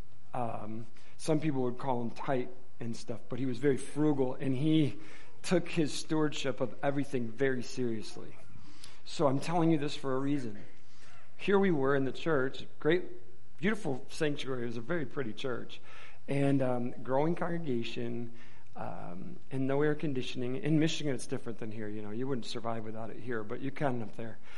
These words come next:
It's just humid. It's miserable in the summer. And summer's only, like, three months,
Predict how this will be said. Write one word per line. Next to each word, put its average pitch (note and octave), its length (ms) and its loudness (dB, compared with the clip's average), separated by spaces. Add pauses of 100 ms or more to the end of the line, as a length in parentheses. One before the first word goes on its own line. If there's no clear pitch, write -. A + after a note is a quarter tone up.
(160)
It's - 100 -2
just - 140 -2
humid. F#3+ 360 2
It's B2 160 -2
miserable C3 420 0
in A2 60 -2
the G#2+ 60 -2
summer. G#2+ 400 -2 (600)
And C3+ 240 2
summer's F3 320 2
only, C#3 160 2
like, B2 160 -2
three B2+ 160 -2
months, A2+ 340 -2